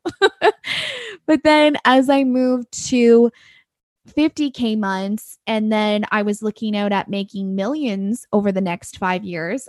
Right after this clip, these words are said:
I was like, "Wow, like, I don't even know what you do with that kind of money." I couldn't even imagine having that. And then as I tried this on more and as I did this exercise more, it felt like, "Oh, it felt a little more closer to home. Oh, I do know what that would be like." I had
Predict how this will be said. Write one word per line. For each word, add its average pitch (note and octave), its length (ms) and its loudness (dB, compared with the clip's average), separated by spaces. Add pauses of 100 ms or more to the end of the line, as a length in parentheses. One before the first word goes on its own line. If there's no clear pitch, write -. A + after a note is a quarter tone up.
I F#3+ 80 -8
was F#3+ 180 -12
like, E3+ 160 -10 (200)
"Wow, F#3 360 -2
like, F3+ 320 -4
I G#3 140 -4
don't D4+ 100 0
even C4 220 0
know A3 80 2
what G#3+ 100 -4
you G#3 260 -4
do G#3+ 160 0
with F4+ 160 4
that - 180 -4
kind A#2 180 -12
of A#2+ 60 -10
money." F#2+ 360 -14 (380)
I C#4 60 -6
couldn't E4+ 260 -2
even C4 180 -2
imagine A#3 480 -2
having D4+ 360 0
that. D#3+ 240 -4 (300)
And C4+ 140 -2
then C#4 180 0
as D4+ 200 -2
I F#4 100 0
tried D#4+ 380 -2
this D4 240 -2
on D4+ 260 0
more A3 180 0
and G3+ 120 -2
as A#3 180 0
I C4 80 0
did B3 160 -4
this B3+ 180 -2
exercise B3+ 640 -2
more, G#3 240 2
it G3 120 -6
felt A3+ 220 0
like, G#3+ 280 0
"Oh, F4 300 -4
it A3+ 120 -8
felt B3 200 2
a B3+ 40 -2
little B3 220 -2
more B3 160 -2
closer B3 340 -6
to B3 80 -2
home. B3 340 -2
Oh, B3+ 160 0
I C4 120 -2
do A#3 260 -4
know D4+ 120 -2
what G#3 160 -2
that G3 120 -2
would G3 140 -4
be F#3 160 -6
like." E3 240 -10
I G3+ 60 -2
had G#3 180 -4